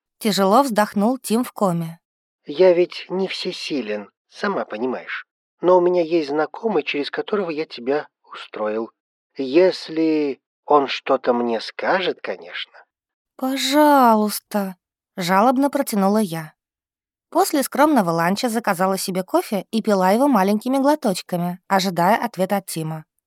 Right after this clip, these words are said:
Speaker 1: Но он не позвонил. Надоедать ему не стоило, он и так много для меня делает. "Пожалуй, пойду в магазин, куплю себе юбку подлиннее", как приказал шеф.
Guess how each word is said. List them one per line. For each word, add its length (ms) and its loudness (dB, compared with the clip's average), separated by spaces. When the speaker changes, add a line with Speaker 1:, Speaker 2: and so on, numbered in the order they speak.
Speaker 1:
Но 220 4
он 140 4
не 100 2
позвонил. 580 0
Надоедать 500 2
ему 180 4
не 120 2
стоило, 640 -4
он 200 4
и 40 2
так 260 -6
много 340 2
для 140 2
меня 240 4
делает. 560 -2
"Пожалуй, 540 2
пойду 300 2
в 40 4
магазин, 540 2
куплю 340 2
себе 240 0
юбку 380 2
подлиннее", 680 -2
как 280 0
приказал 500 0
шеф. 440 -8